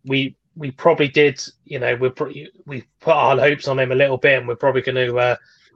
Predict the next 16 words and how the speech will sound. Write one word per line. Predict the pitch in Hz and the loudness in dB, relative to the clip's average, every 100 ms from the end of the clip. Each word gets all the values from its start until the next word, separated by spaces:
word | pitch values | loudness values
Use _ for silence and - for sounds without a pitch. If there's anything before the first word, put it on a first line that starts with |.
| - | -8
you | 127 | -2
know, | 117 | -2
start | 107 156 123 | 0 2 2
slating | - 143 139 - 139 | 2 -2 -2 -4 -4
him | 135 | -4
if | 127 | -4
he | 131 | -2
doesn't | 147 135 131 | -2 -2 -4
start | - 127 113 | 0 0 0
scoring | - 131 127 | -2 0 0
goals. | 131 131 131 - _ - | 2 2 0 -6 _ -4
You | 160 | 2
wait | 156 151 | 4 2
until | 139 131 143 | 0 -4 0
he | 135 | 0
miss-, | 139 143 | 0 -4